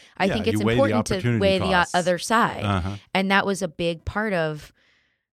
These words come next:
Speaker 1: this road trip, but then also why I'm a workaholic, why
Speaker 2: Mm-hmm.
Speaker 1: I haven't been in a relationship, you know, so it all sort of went together.
Speaker 2: How about Sedona? You went to Sedona and tried all the woo stuff, the aura readings and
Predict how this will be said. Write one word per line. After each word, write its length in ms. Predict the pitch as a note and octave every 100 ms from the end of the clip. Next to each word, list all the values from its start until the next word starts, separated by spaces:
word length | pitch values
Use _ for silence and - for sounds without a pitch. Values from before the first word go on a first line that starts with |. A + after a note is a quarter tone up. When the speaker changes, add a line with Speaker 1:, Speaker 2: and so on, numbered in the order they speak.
| _ _
Speaker 1:
this 280 | E3 E3+ -
road 260 | F#3+ A3+
trip, 280 | G#3+ B3 A3
but 160 | - F3
then 180 | F#3 E3+
also 920 | E3 E3+ - F#3 E3 D#3+ D#3 D3+ - _
why 300 | E3 D#3 D#3
I'm 200 | D#3 C#3+
a 60 | C3+
workaholic, 800 | C#3 - D3 G#3+ C4+ B3+ A#3
why 300 | E3+ D#3 D#3
Speaker 2:
Mm-hmm. 100 | D3+ D3
Speaker 1:
I 20 |
haven't 320 | D3+ D3+ D#3
been 160 | D#3+ D3
in 40 |
a 0 |
relationship, 640 | D3 D#3 A3+ - G#3+ G#3 -
you 60 |
know, 160 | G3+ F#3+
so 200 | F#3 G3
it 80 | F#3
all 260 | F#3+ G3+ G3
sort 220 | F#3+ E3
of 120 | D#3
went 200 | D#3+ D#3
together. 600 | D3+ E3+ E3+ E3 D#2 - _ _ _ _ _ -
Speaker 2:
How 100 | A#2+
about 200 | C3 -
Sedona? 580 | A#2 F#2 G2+ A#2+ A#2+
You 120 | F#2 F#2
went 140 | A2
to 80 | A2
Sedona 640 | G2 G#2+ F2 F#2+ G#2+ A2
and 100 | F#2 F2+
tried 280 | A2 G2+
all 180 | G2+ G#2
the 140 | F#2+ F#2
woo 320 | F#2 G#2+ G#2+
stuff, 420 | - A2 G#2 F#2+
the 80 | G#2
aura 300 | F2+ G#2+ G#2+
readings 680 | G#2 G#2+ G#2+ G#2 G#2+ G#2 F2+
and 280 | F#2+ F#2